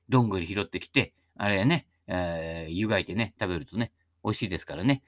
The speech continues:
どんぐり、どんぐりあればね、えー、どんな状況でも生きてきますからね。はい、もうどんぐり糖でも作ろうかななんてね、いう話をしてね。なんか、たわいもない、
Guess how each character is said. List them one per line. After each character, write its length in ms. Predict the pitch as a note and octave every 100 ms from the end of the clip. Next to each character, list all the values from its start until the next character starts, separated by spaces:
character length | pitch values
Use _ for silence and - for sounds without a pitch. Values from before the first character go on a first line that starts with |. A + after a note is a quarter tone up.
| _ _ -
ど 140 | A#2+ B2
ん 80 |
ぐ 120 | F#2+ D#2+
り、 160 | D2+
ど 160 | A2+ C3
ん 80 | A#2
ぐ 100 | G#2
り 100 | F2+
あ 80 | E2
れ 80 |
ば 100 | D#2
ね、 180 | G#2 C3+ - _ -
え 120 | E2+
ー、 40 | E2+
ど 120 | A2
ん 40 |
な 100 | F#2
状 120 | G2
況 180 | E2+ F#2+
で 80 | E2+
も 80 | E2
生 80 | F2+
き 40 |
て 120 | F#2+
き 80 | F#2
ま 100 | E2
す 60 | -
か 80 |
ら 100 | D2+
ね。 160 | B2 C#3 _ _ _
は 120 | G#2
い、 180 | F2+ -
も 140 | F2+
う 40 | F#2+
ど 100 | B2+
ん 60 |
ぐ 80 | E3+
り 100 | F3
糖 100 | F3+
で 80 | E3
も 120 | G2
作 140 | - D3
ろ 80 |
う 20 | C3+
か 100 | E2+
な 120 | D2+
な 120 | C#2
ん 20 |
て 120 | -
ね、 140 | A#2 - _ _ _
い 80 | G2+
う 40 | F2+
話 340 | F#2+ F2 F#2
を 60 | D#2
し 80 |
て 120 | - F#2+
ね。 160 | G#2+ _ - - - _ -
な 120 | G2
ん 40 |
か、 140 | - D2+ -
た 120 | -
わ 100 | A#2
い 60 | A2+
も 140 | G#2+
な 120 | G#2
い、 120 | F2+